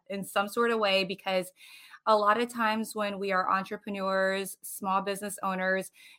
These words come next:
trying to brand ourselves, trying to grow organically, and then on top of that, trying to do so many different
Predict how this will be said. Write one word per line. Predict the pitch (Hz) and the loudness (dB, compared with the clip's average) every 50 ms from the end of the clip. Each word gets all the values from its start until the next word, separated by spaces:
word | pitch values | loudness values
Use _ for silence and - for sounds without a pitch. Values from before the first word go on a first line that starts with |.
| _ - | _ -14
trying | - - - 180 180 185 190 196 202 208 208 196 - - | -10 -4 2 2 4 4 4 2 0 -2 -4 -6 -8 -8
to | 196 180 170 175 175 170 170 - - 156 - | -6 -4 -4 -2 -4 -4 -6 -8 -12 -10 -4
brand | 185 185 180 185 185 190 190 | -2 0 0 2 0 2 2
ourselves, | 185 185 196 190 - - 190 180 180 185 185 185 180 180 - - | 4 2 2 2 0 2 4 6 6 6 6 4 2 -2 -10 -16
trying | - - - 202 196 202 208 220 220 | -14 -6 -2 0 2 2 2 0 -4
to | - - 220 | -6 -6 -6
grow | 190 147 - 170 160 175 175 175 180 185 190 190 190 180 - | -6 -6 -6 -6 -2 0 2 4 4 4 4 2 2 0 0
organically, | - 185 175 175 156 - 170 170 170 180 185 190 - - 202 202 202 202 202 202 202 - - - - - _ - | 0 0 0 -2 -2 -2 -2 -2 0 0 -2 -4 -4 -4 -2 0 0 0 0 -2 -4 -8 -16 -20 -20 -16 _ -6
and | 202 202 196 185 202 | -4 -4 -2 2 4
then | 208 240 269 | 4 6 8
on | 277 254 233 220 180 | 8 6 6 4 0
top | - - 175 170 170 - | -2 0 0 0 0 -2
of | 175 175 165 165 | -4 -6 -6 -2
that, | 175 175 165 165 170 165 170 - - | 0 2 4 4 4 2 2 -2 -4
trying | - - - 190 202 233 254 | -10 -6 -2 0 0 0 0
to | 247 247 208 | -2 -4 -4
do | 180 196 190 185 175 | -2 -2 -4 -4 -4
so | - - 185 180 | -4 -2 -2 0
many | 180 180 175 175 165 156 151 | 0 0 -2 -2 -4 -6 -6
different | - 170 165 - - 185 175 160 | -6 -6 -6 -4 -4 -4 -4 -4